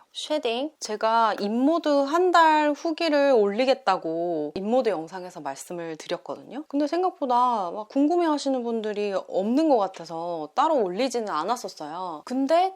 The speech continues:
또 지난번에 다른 영상에 "입모드 효과 어땠냐?" 이런 또 질문이 올라왔더라고요. 아, 그래서 이걸 올려야 되나 말아야 되나 하다가 오늘 좀 메이크업 하면서 그 부분을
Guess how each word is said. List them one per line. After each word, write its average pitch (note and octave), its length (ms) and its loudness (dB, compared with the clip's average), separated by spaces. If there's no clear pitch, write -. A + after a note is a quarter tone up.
또 F#4 220 0
지난번에 D4 840 0
다른 A#3+ 280 -6
영상에 G#3 720 -10
"입모드 C4 480 0
효과 D#4 260 6
어땠냐?" F#3 880 0
이런 A#3+ 480 0
또 G#3 120 -4
질문이 A#3 500 -4
올라왔더라고요. E3+ 1200 -2
아, - 180 -12
그래서 G3+ 300 -8
이걸 F#3 240 -6
올려야 G3 460 -2
되나 F#3 240 -6
말아야 E3 480 -6
되나 D3+ 340 -10
하다가 G3 680 -12
오늘 A#3+ 500 0
좀 F#3 160 -8
메이크업 G3 480 -6
하면서 G3 880 -6
그 - 100 -10
부분을 E3+ 800 -8